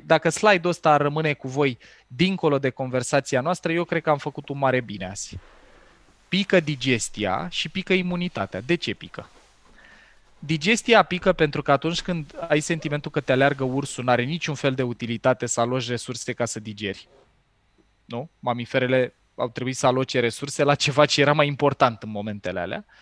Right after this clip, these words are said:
Și doi, imunitatea pică dacă trăiești stres cronic, adică dacă stai de mult timp cu accelerația la podea.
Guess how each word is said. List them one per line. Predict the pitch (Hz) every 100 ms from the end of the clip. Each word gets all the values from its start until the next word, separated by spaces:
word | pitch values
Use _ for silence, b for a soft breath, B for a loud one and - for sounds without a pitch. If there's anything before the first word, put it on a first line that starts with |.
| b b b b
Și | - -
doi, | 233 175 151
imunitatea | 208 190 185 175 196 202 214
pică | - 139 - 120 156 175
dacă | 123 123 107 107 160
trăiești | - 143 165 165
stres | - 156 156
cronic, | - 139 110 101 - -
adică | - 123 123
dacă | 127 127 131
stai | - 156 156
de | 143
mult | 143 156
timp | - 143
cu | -
accelerația | 131 - 127 127 127 127 123
la | 120
podea. | - 117 95